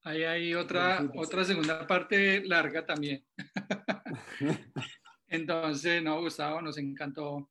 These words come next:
Speaker 2: No, chévere.
Speaker 1: saludarte y vernos por acá. Pues tienes ahí una tarea cuando puedas, si tengas un espaciecito, meterte a Facebook y mirar, pues, que quedaron algunas preguntas ahí, saludos de la gente.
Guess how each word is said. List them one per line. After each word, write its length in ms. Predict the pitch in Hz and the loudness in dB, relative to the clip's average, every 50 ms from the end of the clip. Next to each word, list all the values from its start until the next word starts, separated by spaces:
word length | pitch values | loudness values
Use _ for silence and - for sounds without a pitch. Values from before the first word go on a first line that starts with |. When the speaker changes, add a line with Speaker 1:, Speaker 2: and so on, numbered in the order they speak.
| _ - - - - | _ -20 -18 -10 -6
Speaker 2:
No, 80 | 127 127 | -2 0
chévere. 40 | 131 143 160 156 | 0 2 2 2
Speaker 1:
saludarte 840 | 147 143 147 143 160 170 165 - - - 190 185 185 190 190 - - - | 2 4 4 2 2 0 -2 -4 -2 0 2 2 2 2 0 -4 -4 -4
y 220 | 160 151 147 139 | -2 -2 0 0
vernos 440 | 127 147 147 139 151 151 160 151 - | -2 -2 -4 -2 -4 -4 -4 -4 -2
por 140 | - 160 151 | -2 0 0
acá. 420 | 135 - - 185 202 214 202 196 | 0 0 0 0 2 2 0 -2
Pues 180 | - 156 143 - | -4 -6 -6 -4
tienes 300 | - 151 151 160 165 156 | -4 -2 0 0 2 2
ahí 500 | 170 170 156 147 147 143 143 139 139 - _ _ _ _ _ _ _ _ _ _ - | 2 4 4 4 4 2 2 0 -2 -4 _ _ _ _ _ _ _ _ _ _ 0
una 220 | 160 160 165 160 - | 2 2 2 2 2
tarea 520 | - 160 147 147 143 139 147 151 143 - | 2 2 2 2 2 2 2 2 0 0
cuando 220 | - 156 139 139 | 0 -2 -2 -2
puedas, 460 | - - 139 139 143 147 156 160 151 - | -4 -4 -4 -2 -2 -2 -2 -2 -4 -4
si 220 | - - 147 123 | -4 -2 -4 -2
tengas 260 | - 139 139 147 147 | 0 0 0 0 0
un 100 | 165 165 | -2 -4
espaciecito, 580 | 165 160 - 156 143 143 135 123 143 135 - 147 | -4 -2 0 0 2 2 0 0 -2 -2 -2 -2
meterte 420 | 160 151 147 - 135 117 - 156 | -2 -2 -2 -2 -4 -4 -2 -2
a 40 | 151 | 0
Facebook 460 | 151 175 165 160 147 143 156 143 147 | 4 6 6 6 4 2 -2 -4 -4
y 60 | - 147 | -4 -2
mirar, 340 | 143 135 135 135 135 - _ _ _ - | -2 -2 -2 -4 -8 -10 _ _ _ -16
pues, 220 | 147 - - - | -14 -12 -12 -10
que 140 | - 170 147 | -8 -6 -4
quedaron 280 | - 151 143 143 156 160 | -2 0 0 2 4 4
algunas 300 | 151 139 139 156 151 - | 4 4 2 0 0 0
preguntas 460 | - 156 135 135 131 123 156 147 147 | 2 2 2 2 0 -2 -2 -2 -2
ahí, 320 | 139 135 139 151 165 160 147 | -2 0 4 4 4 4 4
saludos 500 | - 143 139 143 151 151 156 156 156 151 | 2 -2 -4 -2 -2 -2 -2 -2 -4 -4
de 100 | 147 143 | -4 -4
la 120 | 139 135 | -4 -6
gente. 480 | 143 143 143 156 - 196 - 156 - | -8 -10 -12 -10 -12 -12 -12 -12 -16